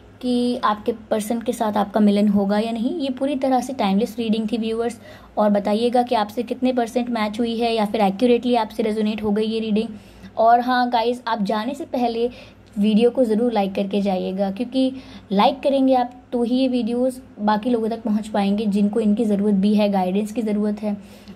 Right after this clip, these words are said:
और subscribe करना मत भूलिएगा, क्योंकि मैं तो interesting topics पर reading लेकर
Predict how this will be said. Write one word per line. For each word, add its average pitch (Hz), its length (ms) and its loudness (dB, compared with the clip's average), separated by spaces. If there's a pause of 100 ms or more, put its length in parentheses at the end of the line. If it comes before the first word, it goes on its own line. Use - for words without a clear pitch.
और 262 120 6
subscribe 269 520 0
करना 285 220 2
मत 269 140 0
भूलिएगा, 262 420 2
क्योंकि 262 260 -2
मैं 247 160 2
तो 277 80 -4
interesting 262 440 -2
topics 247 320 -2
पर 262 140 2
reading 240 260 0
लेकर 233 260 0